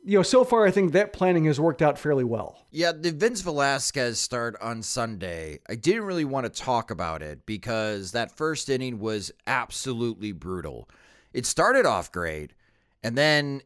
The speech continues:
Speaker 2: it became a disaster real quick. It's the Vince Velasquez experience, and
Speaker 1: <laughs>
Speaker 2: that's just what we're gonna have to deal with until some of these guys get healthy or Johnny Cueto is healthy enough and prepared enough to start some games.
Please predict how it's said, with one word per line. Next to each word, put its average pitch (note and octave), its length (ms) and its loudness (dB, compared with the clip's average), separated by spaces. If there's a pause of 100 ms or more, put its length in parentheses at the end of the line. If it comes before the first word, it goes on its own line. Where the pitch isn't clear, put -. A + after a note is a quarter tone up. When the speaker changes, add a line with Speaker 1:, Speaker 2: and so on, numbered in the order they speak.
Speaker 2:
it C3+ 260 4
became C#3 340 0
a B2+ 40 -4
disaster A2+ 580 -4
real G#2 180 -6
quick. D2 460 -10
It's G2 160 -8
the B2+ 140 -6
Vince B2 300 -2
Velasquez A2+ 540 -4
experience, E3 640 0
and A3 120 4
Speaker 1:
<laughs> - 0 -
Speaker 2:
that's E3 200 2
just F3 160 -2
what E3 200 -2
we're D#3+ 220 -4
gonna D3+ 120 0
have D3+ 140 0
to C#3 80 -12
deal F3+ 260 4
with D3+ 240 0
until C#3+ 560 2 (480)
some F3+ 160 0
of F3 80 0
these D#3+ 200 2
guys D3 400 0
get D3 180 -2
healthy B2+ 600 -4
or C3 340 0
Johnny C3 320 -2
Cueto C3+ 680 0
is A#2+ 360 0
healthy B2+ 380 -4
enough B2+ 380 -4
and G#2 320 -4
prepared C3 400 0
enough A2 340 -4
to A2 160 -8
start A2+ 300 -4
some G2 160 -10
games. A#2+ 580 -6